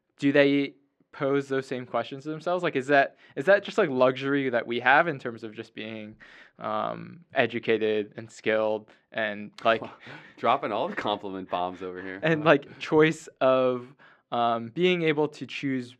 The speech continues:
Speaker 1: what we get to work on and to have that self, self-reflection in terms of, like, is this something that is meaningful? Is this something that I derive meaning from? And is this something that can have impact in the world? Like, is this just, um, and this is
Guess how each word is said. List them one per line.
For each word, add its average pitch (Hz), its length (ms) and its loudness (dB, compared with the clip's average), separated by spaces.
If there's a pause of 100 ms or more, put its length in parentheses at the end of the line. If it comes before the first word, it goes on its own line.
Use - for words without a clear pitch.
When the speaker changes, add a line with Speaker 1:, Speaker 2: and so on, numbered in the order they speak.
Speaker 1:
what 117 280 -2
we 117 220 -8
get 113 140 -8
to 110 120 -12
work - 300 -6
on 143 460 -2
and 117 400 -6 (220)
to 127 120 -10
have 120 240 4
that - 220 0
self, 107 280 -2 (140)
self-reflection 120 920 -2
in 107 140 -12
terms 107 340 -12
of, 107 320 -10 (360)
like, 107 320 2 (260)
is 151 200 2
this 156 140 -2
something 135 380 -4
that 113 160 -4
is 107 120 -16
meaningful? 117 500 -4
Is 113 60 -8
this 107 100 -10
something 110 240 -10
that 104 140 -2
I 107 120 -2
derive 117 420 4
meaning 107 260 -6
from? 110 260 -6
And 104 80 -8
is 107 80 -12
this 110 160 -8
something 110 240 -10
that 117 240 -6 (240)
can 120 100 -12
have 104 160 -2
impact 107 400 -6
in 107 80 -10
the - 140 -12
world? - 340 -4
Like, 113 180 2
is 113 120 -4
this 127 240 -8
just, 120 300 -6 (140)
um, 104 440 -2 (300)
and 147 100 0
this 180 100 4
is 156 160 -4